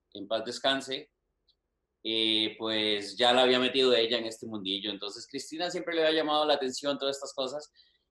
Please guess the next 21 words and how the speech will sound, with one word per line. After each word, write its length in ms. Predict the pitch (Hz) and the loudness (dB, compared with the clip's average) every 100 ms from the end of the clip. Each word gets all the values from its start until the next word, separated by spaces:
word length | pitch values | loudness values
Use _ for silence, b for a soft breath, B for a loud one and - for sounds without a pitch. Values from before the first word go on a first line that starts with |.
| - | -4
Y 140 | 139 | 0
bueno, 280 | 117 117 147 | 2 2 2
yo 180 | 117 113 | 2 2
cuando 240 | 123 127 | 2 2
la 120 | 123 123 | 4 4
vi 160 | 123 | 4
ahí, 680 | 127 123 123 123 117 110 98 | 4 4 4 2 0 -4 -4
¿y, 200 | 98 101 | -8 -8
y 40 | 101 | -10
esto 260 | 98 151 - | -10 -14 -10
qué 120 | 120 | -10
es? 200 | - - - | -10 -16 -18
¿Y 340 | 98 92 92 | -18 -14 -14
esto 200 | - 135 | -12 -8
de 120 | 113 | -4
qué 120 | 117 | 0
va? 220 | 117 123 104 | 2 2 0
Como 140 | 98 | -6
dicen 200 | 101 98 | -8 -12
aquí, 300 | - 139 107 | -12 -10 -8
mira, 180 | 113 | -8